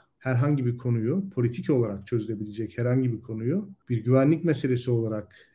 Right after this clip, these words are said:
ele alıp bunun üzerinden iktidar kurma eğilimi. Dolayısıyla bu rahatsız edici bir şey tabii ki. Ve bunun da gündeme dayatılması biraz önce bahsettiğim sosyal medyadaki yapay operasyonlarla oldu. Bunu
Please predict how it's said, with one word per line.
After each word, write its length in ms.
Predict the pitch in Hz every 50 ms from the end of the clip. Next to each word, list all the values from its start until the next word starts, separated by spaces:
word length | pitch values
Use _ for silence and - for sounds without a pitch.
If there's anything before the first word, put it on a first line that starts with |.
| -
ele 180 | - 120 127 127
alıp 420 | 120 123 147 196 196 - - - _ _ _ -
bunun 100 | 127 131
üzerinden 380 | 127 123 131 131 135 160 190 185
iktidar 420 | - - - - 151 143 147 147
kurma 460 | - 147 143 147 147 139 131 123 - _ - _ _
eğilimi. 480 | - 123 120 110 101 104 98 98 98 - _ _ _
Dolayısıyla 800 | 135 135 139 156 165 175 170 - - 226 196 196 240 247 226 185
bu 240 | 190 233 240 269 -
rahatsız 300 | 170 165 165 160 165 -
edici 260 | 143 120 117 113 104
bir 40 | 101
şey 200 | - - 107 98
tabii 240 | - 107 98 95 92
ki. 220 | 92 - - 98 - - _ _ _ _ -
Ve 120 | 127 120 120
bunun 260 | 135 170 214 233 208
da 60 | 190
gündeme 480 | 151 123 139 147 151 151 156 165 160 156
dayatılması 640 | 156 151 151 147 - 151 147 151 151 147 - 208
biraz 180 | 208 185 160 143
önce 260 | 143 143 143 143 135
bahsettiğim 580 | 139 135 131 127 - 139 127 123 - 208 226 196
sosyal 420 | - - 143 131 - 156 143 147
medyadaki 840 | 143 139 131 127 127 139 139 147 151 147 - - - 135 - - 196
yapay 540 | 160 143 123 - - 160 156 147 143 - - -
operasyonlarla 1040 | 127 - 131 127 123 123 - - 139 135 131 135 139 135 131 117 104 98 98 - _ _ _ -
oldu. 240 | 120 117 107 - 113 120
Bunu 340 | 131 135 135 139 135 -